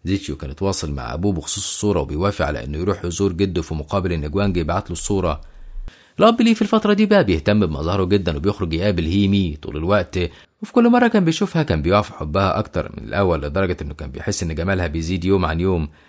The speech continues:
جيان لما بتعرف إنهم خارجين في موعد غرامي بتصمم إنها تروح تراقبهم، وبتقنع زيتشو إنه يروح معاها،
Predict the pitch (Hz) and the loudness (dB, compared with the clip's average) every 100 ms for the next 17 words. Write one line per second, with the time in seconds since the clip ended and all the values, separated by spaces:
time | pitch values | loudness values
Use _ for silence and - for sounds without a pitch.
0 | _ _ - 123 170 185 180 190 175 175 | _ _ 4 6 6 4 2 0 0 2
1 | 180 170 170 170 175 170 170 165 156 170 | 2 2 0 0 0 0 0 0 0 2
2 | 175 156 90 - 101 92 85 95 92 - | 2 2 2 2 2 4 4 2 2 0
3 | 95 - 80 92 92 80 73 - 107 90 | 0 -2 -4 -2 0 -2 -4 -8 -4 -4
4 | 85 95 95 82 76 82 101 - 87 95 | -2 -2 -4 -4 -6 -4 -4 -2 0 2
5 | 80 | 0